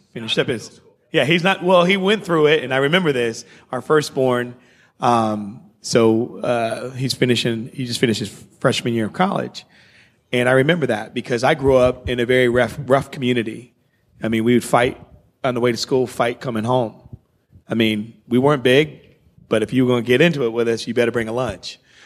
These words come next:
you know? Um, so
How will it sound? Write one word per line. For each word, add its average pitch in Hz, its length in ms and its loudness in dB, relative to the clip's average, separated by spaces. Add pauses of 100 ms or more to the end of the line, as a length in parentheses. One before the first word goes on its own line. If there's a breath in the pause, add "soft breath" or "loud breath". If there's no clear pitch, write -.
(220 soft breath)
you 110 140 -10
know? 123 320 -6 (100)
Um, 110 580 -2 (880 loud breath)
so 170 760 2